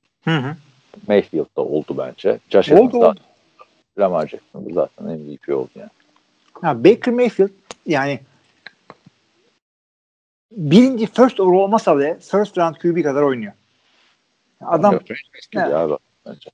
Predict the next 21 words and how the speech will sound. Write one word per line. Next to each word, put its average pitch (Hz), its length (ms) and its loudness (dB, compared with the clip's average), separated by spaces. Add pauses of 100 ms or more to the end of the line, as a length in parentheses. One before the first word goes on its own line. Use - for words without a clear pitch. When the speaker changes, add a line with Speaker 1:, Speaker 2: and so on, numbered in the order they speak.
Speaker 1:
Evet, 127 200 -6
Speaker 2:
Yani. - 80 -6
Speaker 1:
franchise 170 500 2
Q 120 140 -2
B, 123 60 2
evet. 110 240 -6
Daha 180 140 8
fazlasını 143 440 -2
söylememek 120 420 -4
gerekiyor. 110 400 -14 (520)
Speaker 2:
Son 143 180 10
şansı 87 440 0
dedik. 92 400 -2
Adam 117 420 2
çıktı, - 320 -8
kullandı 117 480 2
abi 69 160 -2
son 71 200 -16
şansını. - 440 -8
Speaker 1:
Evet. 107 100 -6
Speaker 2:
Baba 98 320 2